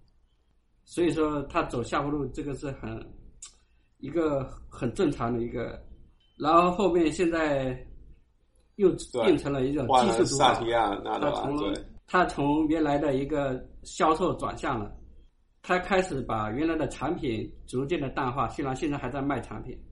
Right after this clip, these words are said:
Speaker 1: 但毕竟有太，他现在比如说他要卖 Visual Studio 有各种版本，对吧？他换一个版本出来，但毕竟他有太，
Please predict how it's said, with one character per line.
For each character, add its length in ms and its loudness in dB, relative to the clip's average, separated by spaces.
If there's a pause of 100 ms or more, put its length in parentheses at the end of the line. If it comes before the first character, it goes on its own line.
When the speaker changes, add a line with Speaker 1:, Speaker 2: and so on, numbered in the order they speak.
(140)
Speaker 1:
但 160 -4
毕 140 0
竟 160 2
有 160 -4
太， 420 -4 (320)
他 160 4
现 160 0
在 200 2
比 120 -8
如 140 -2
说 140 -2
他 100 -4
要 140 2
卖 340 2 (720)
Visual 240 4
Studio 520 0
有 440 -4
各 180 -2
种 160 0
版 180 0
本， 240 -4
对 140 -4
吧？ 300 -6
他 100 -2
换 260 2
一 60 4
个 80 0
版 160 0
本 140 -2
出 100 -10
来， 200 -8 (180)
但 140 2
毕 120 2
竟 220 6
他 120 0
有 200 2
太， 200 -10